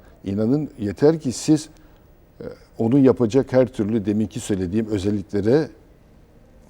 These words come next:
teçhizata, artık ne denir, sahip olun. Buna sahip olunca korkmayın.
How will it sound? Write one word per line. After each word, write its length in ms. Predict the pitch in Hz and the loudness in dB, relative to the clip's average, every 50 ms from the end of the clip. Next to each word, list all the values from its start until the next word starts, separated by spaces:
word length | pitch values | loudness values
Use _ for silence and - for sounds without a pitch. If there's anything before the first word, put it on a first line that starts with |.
| - - - - _ _ _ _ _ _ _ _ _ _ | -20 -20 -20 -20 _ _ _ _ _ _ _ _ _ _
teçhizata, 640 | - 123 110 - - 107 95 104 95 - 107 98 92 - - - - _ _ _ _ - - - _ _ _ - - 95 95 101 110 | -6 -4 -4 -2 -4 -2 -2 -2 -2 -2 -6 -8 -8 -10 -14 -20 -20 _ _ _ _ -20 -20 -20 _ _ _ -10 -8 -6 -4 -2 -2
artık 280 | 101 95 - 104 90 - | -2 -2 -2 -6 -6 -2
ne 180 | 107 104 98 | -2 -2 0
denir, 300 | 85 95 95 98 107 120 117 - - - - _ _ | 0 0 0 0 0 -2 -4 -6 -14 -20 -20 _ _
sahip 540 | - - - - 107 104 107 98 113 101 87 | -18 -12 -6 -4 -2 -2 0 0 -2 -2 -2
olun. 200 | 85 71 69 - - - | -4 -6 -8 -10 -14 -12
Buna 380 | - 95 135 143 143 135 127 117 - | -6 -4 -2 0 0 0 0 -2 -6
sahip 400 | - - 127 117 117 110 85 - | -6 -2 0 2 2 2 0 -2
olunca 400 | 101 104 120 117 101 107 113 107 - - - _ - _ | -2 -2 -2 -2 0 0 -2 -2 -4 -10 -20 _ -20 _
korkmayın. 480 | - - 110 90 - - - 67 65 | -6 -4 -4 -4 -6 -10 -16 -18 -18